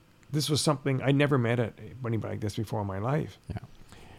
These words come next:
Speaker 1: Well, it wasn't long after that that he ended up at one of our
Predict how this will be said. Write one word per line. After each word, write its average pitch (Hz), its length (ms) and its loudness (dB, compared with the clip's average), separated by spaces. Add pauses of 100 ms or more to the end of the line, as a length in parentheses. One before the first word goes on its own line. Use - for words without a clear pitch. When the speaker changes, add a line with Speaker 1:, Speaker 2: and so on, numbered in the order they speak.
(200)
Speaker 1:
Well, 139 120 4
it 151 40 4
wasn't 202 220 8
long 160 240 8
after 143 320 4
that 104 260 2
that 110 120 2
he 117 240 0
ended 120 260 0
up 107 160 0
at 113 60 -2
one 110 140 0
of 101 140 0
our 107 260 -6